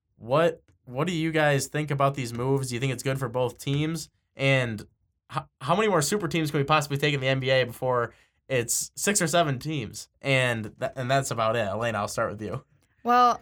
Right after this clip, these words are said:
Speaker 2: I think last year was, like, everybody knew it was gonna be Cleveland and Golden State in the finals 'cause they were really the only super teams. But this year, I think actually it's gonna be a lot better. Like, if we're gonna have super teams, we might as well have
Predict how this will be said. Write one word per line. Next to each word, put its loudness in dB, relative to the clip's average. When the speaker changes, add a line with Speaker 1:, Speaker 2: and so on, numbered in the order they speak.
Speaker 2:
I -2
think -2
last 2
year 2
was, -2
like, -4
everybody 0
knew -4
it -6
was -8
gonna -6
be -6
Cleveland -6
and -6
Golden -4
State -2
in -8
the -8
finals -6
'cause -8
they 4
were 2
really 2
the -2
only -4
super -10
teams. -12
But 2
this 2
year, 4
I 2
think 0
actually 0
it's -4
gonna -4
be 0
a 2
lot 0
better. -2
Like, -6
if -8
we're 2
gonna 2
have 0
super -4
teams, 0
we -4
might 2
as -4
well -2
have -2